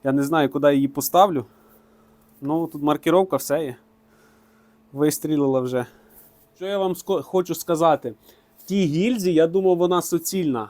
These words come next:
А ні, вони як рулетом її скручують, подивіться.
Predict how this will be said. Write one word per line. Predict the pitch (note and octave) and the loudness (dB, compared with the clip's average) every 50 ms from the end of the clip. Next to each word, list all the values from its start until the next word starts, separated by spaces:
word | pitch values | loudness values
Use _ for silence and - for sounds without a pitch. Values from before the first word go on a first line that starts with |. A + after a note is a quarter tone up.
| - _ - | -14 _ -2
А | C3+ D#3 | -2 0
ні, | F3+ F3+ F3+ F3+ F3+ F3+ E3 B2 G#2+ - - | 0 0 0 0 2 2 2 0 -2 -8 -16
вони | C3 A#2+ C#3 D#3 F3 F#3 F#3+ | -14 -8 -6 -2 0 0 0
як | G3 F#3 F#3 E3+ - - | 2 2 2 0 0 -2
рулетом | C3+ B2+ D#3 F3 F#3 G#3 G3+ - - C#3 B2+ C3 | -2 2 2 4 6 4 4 2 2 -4 -6 -4
її | C#3+ D3+ | -6 -6
скручують, | - - - F3 F3 E3+ - - B2+ A2 - | -8 -6 -4 -2 -2 -2 -2 -4 -8 -10 -8
подивіться. | - B2 D3 D#3 D#3 C3 - - - | -8 0 2 4 4 2 0 -6 -18